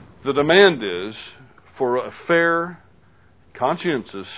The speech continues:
or straightforward handling of the word itself.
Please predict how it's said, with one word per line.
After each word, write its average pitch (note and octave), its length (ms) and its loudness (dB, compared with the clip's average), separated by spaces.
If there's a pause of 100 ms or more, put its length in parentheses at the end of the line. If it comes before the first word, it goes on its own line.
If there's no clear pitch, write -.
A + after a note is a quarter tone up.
(300)
or G#2 120 -10 (140)
straightforward D#3 580 2
handling G2 680 -2 (580)
of G2+ 120 -8
the G#2 80 -6
word G#2 200 -4
itself. - 460 -14